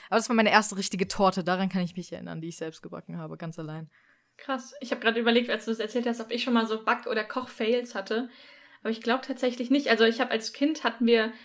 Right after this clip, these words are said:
Speaker 2: eine Nachbarin, die war fünf Jahre älter als ich und mit der hab ich gerne eben gespielt, mich verkleidet und so weiter. Die war
Speaker 1: Mhm.
Speaker 2: eine Art Babysitterin, aber gleichzeitig auch Freundin. Und dann kamen wir auf die Idee, Pudding zu machen. So.
Speaker 1: Mhm.
Speaker 2: Ich war, keine Ahnung, vier, fünf. Sie war also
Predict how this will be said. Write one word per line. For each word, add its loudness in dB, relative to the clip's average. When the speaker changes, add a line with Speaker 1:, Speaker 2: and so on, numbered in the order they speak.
Speaker 2:
eine 4
Nachbarin, 2
die 2
war 2
fünf 2
Jahre 2
älter 0
als -8
ich -2
und 2
mit 2
der 4
hab 0
ich -8
gerne -2
eben -8
gespielt, 0
mich -6
verkleidet 2
und -4
so -4
weiter. 0
Die -2
war 2
Speaker 1:
Mhm. 4
Speaker 2:
eine -8
Art 6
Babysitterin, 0
aber 0
gleichzeitig -4
auch -10
Freundin. 0
Und 2
dann 4
kamen 4
wir 6
auf -2
die -2
Idee, 4
Pudding 12
zu -2
machen. -8
So. 4
Speaker 1:
Mhm. -2
Speaker 2:
Ich 0
war, 4
keine -2
Ahnung, 0
vier, 0
fünf. 2
Sie -2
war 6
also 2